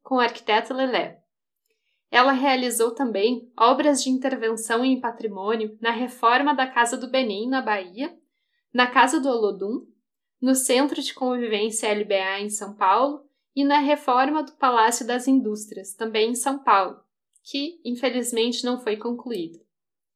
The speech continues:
Além desses e de diversos outros projetos que não chegaram a ser executados ao longo de sua trajetória, a Lina desenvolveu também trabalhos de design gráfico, design de mobiliário, tipografia e cenografia.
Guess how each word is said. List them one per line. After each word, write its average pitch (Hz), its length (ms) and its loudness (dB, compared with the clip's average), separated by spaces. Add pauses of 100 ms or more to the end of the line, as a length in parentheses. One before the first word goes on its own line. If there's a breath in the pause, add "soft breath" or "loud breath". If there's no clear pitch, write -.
(920)
Além 262 420 4
desses 214 640 2
e 254 120 -4
de 226 120 -8
diversos 240 720 -2
outros 214 380 0
projetos 208 640 0
que - 160 -6
não 240 240 4
chegaram 208 540 0
a 202 80 -6
ser 208 200 0
executados 214 840 0
ao 214 140 0
longo 220 360 4
de - 160 -8
sua 196 140 -8
trajetória, 196 800 -2 (460)
a 269 120 6
Lina 285 320 4
desenvolveu 233 880 0
também 240 400 0
trabalhos 226 640 2
de 208 80 -14
design 220 460 -4
gráfico, 220 580 2
design 208 360 -8
de 208 160 -10
mobiliário, 208 720 0
tipografia 220 920 -2
e 269 40 -2
cenografia. 247 960 -4